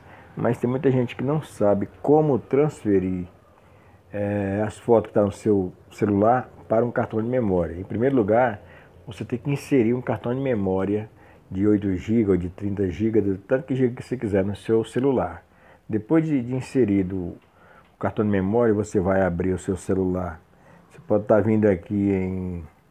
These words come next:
Meus Arquivos. Geralmente todos, todo celular tem esse, vem com essa parte. Meus Arquivos é onde são, são guardados vídeos e fotos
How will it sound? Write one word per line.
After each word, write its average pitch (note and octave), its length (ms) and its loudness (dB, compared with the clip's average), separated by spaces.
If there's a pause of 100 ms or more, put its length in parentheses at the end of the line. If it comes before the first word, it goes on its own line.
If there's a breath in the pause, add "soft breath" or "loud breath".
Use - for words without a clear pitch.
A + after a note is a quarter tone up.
(540 soft breath)
Meus A#2 200 4
Arquivos. A2 500 4
Geralmente B2 360 2
todos, F3 420 -2
todo F3+ 240 0
celular C#3 340 -2
tem C3+ 320 -4
esse, - 180 -8
vem A2+ 160 -2
com A#2 80 -8
essa A2 160 -4
parte. F2+ 360 -6
Meus G#2 200 2
Arquivos G2+ 360 2
é G#2 60 4
onde G#2 140 0
são, G2+ 400 -4
são G#2+ 240 -6
guardados F#2+ 680 -4
vídeos C3 680 0
e - 60 -12
fotos - 720 -4